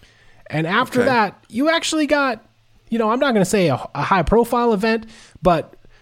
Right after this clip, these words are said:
Speaker 1: just considering the fact that the U F C itself did not even have this card up at its website, I am surprised at the number of recognizable names that you see as you just scan down through this thing. Neil Magny gonna take on Jeff Neal,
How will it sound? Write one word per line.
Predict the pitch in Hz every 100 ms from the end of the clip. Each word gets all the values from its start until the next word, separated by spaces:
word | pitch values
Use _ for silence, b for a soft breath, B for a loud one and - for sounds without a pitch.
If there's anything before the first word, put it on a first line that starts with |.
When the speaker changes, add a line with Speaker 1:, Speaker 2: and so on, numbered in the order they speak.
| b
Speaker 1:
just | - 294 -
considering | 226 262 240 208
the | 180
fact | 170 196 170
that | 135
the | 139
U | 175 180
F | 156
C | - 180
itself | 147 - - 165 175
did | - 160
not | 175
even | 185 175
have | 170 175 170
this | 175
card | - - 175 180
up | 180 185
at | - 160
its | 151
website, | - 170 160 185 180
I | 151 156
am | 147
surprised | 147 135 - 160 170 170 151
at | 135
the |
number | 139 147 156 156 160
of | 156 139 127 135
recognizable | 160 160 151 151 156 151 156
names | 147 156 175 175
that | 170
you | 156
see | 139 165 175
as | 175 139
you |
just | 139 143
scan | - 170 160 156
down | 143 151 139
through | 151 170
this | 175 170
thing. | 190 175
Neil | 143 151
Magny | 135 151 165
gonna | 147 127
take | 120 139
on | 127 113
Jeff | 117 110 127
Neal, | 165 175 160